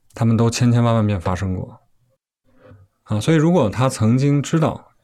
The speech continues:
同样的这件事情以前发生过的方法，那么他就有可能可以推断出这件事情再发生一次又应该怎么来进行。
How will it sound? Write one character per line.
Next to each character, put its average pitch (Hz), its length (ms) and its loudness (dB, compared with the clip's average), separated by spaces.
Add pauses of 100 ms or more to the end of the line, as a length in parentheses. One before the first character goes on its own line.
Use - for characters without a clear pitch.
同 - 140 -4
样 123 140 2
的 123 60 0
这 123 60 0
件 120 100 2
事 113 120 0
情 104 100 0
以 98 120 -4
前 101 200 -2
发 123 200 -2
生 127 240 0
过 117 160 -2
的 101 80 -4
方 101 200 -4
法， - 240 -12 (720)
那 143 80 0
么 127 80 4
他 127 100 2
就 131 120 0
有 113 180 2
可 120 160 -4
能 95 160 -4
可 107 120 -2
以 101 60 -2
推 123 200 -2
断 117 180 0
出 104 300 -8 (720)
这 - 120 -4
件 110 140 2
事 107 200 -2
情 98 320 -6 (680)
再 156 160 -2
发 95 160 -4
生 90 160 -6
一 92 100 -8
次 - 300 -12 (120)
又 113 160 0
应 95 80 -2
该 92 120 -4
怎 95 120 -12
么 92 120 -8
来 92 160 -12
进 95 200 -8
行。 - 220 -12